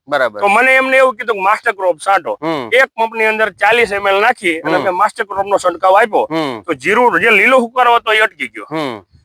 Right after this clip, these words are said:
Speaker 2: ઈ જીરું મારે ગયા વર્ષે વીઘે અગિયાર મણ ઉતર્યું.
Speaker 1: હમ.
Speaker 2: આ ખેતરની અંદર હતા એમાંય વીઘે અગિયાર મણ ઉતર્યું.
Speaker 1: હમ.
Speaker 2: અને આ વર્ષ બીજું છે આ
Speaker 1: હમ.
Speaker 2: જીરા માટેનું. ગયા
Speaker 1: હમ.
Speaker 2: વર્ષે કપાસ કાઢીને જ જીરું કર્યું હતું અને આ વર્ષે કપાસ કાઢીને જ જીરું કર્યું છે.
Speaker 1: બરાબર.
Speaker 2: એટલે મારું એવો અનુભવ છે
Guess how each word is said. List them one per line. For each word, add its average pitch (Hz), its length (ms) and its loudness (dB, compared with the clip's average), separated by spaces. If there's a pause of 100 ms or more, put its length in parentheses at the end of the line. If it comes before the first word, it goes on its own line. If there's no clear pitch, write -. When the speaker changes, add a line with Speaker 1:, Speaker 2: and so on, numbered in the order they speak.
(160)
Speaker 2:
ઈ 254 100 2
જીરું 247 300 2
મારે 247 180 2
ગયા 220 320 4
વર્ષે 233 480 2
વીઘે 214 340 -2
અગિયાર 214 300 0
મણ 180 120 0
ઉતર્યું. 180 400 -4 (120)
Speaker 1:
હમ. 147 260 -6
Speaker 2:
આ 240 140 4
ખેતરની 247 440 -2
અંદર 240 220 2
હતા 240 200 0
એમાંય 240 320 2
વીઘે 220 260 -2
અગિયાર 220 280 0
મણ 208 100 0
ઉતર્યું. 220 480 -6
Speaker 1:
હમ. 160 220 -2
Speaker 2:
અને 185 100 2
આ 233 220 6
વર્ષ 233 320 2
બીજું 254 280 -2
છે 147 160 -12
આ 107 60 -16 (100)
Speaker 1:
હમ. 160 200 -4
Speaker 2:
જીરા 214 200 0
માટેનું. 160 320 0
ગયા 208 180 4
Speaker 1:
હમ. 247 100 6
Speaker 2:
વર્ષે 247 260 0
કપાસ 254 400 -2
કાઢીને 254 360 2
જ - 40 -6
જીરું 247 260 -4
કર્યું 233 220 -4
હતું 220 120 -2
અને 214 80 -2
આ 220 80 4
વર્ષે 233 260 0
કપાસ 220 360 -2
કાઢીને 202 340 0
જ 143 40 -8
જીરું 139 240 -8
કર્યું 123 260 -8
છે. - 100 -20
Speaker 1:
બરાબર. 113 540 0 (360)
Speaker 2:
એટલે 226 240 2
મારું 226 380 4
એવો 254 200 4
અનુભવ 240 560 2
છે 165 220 -4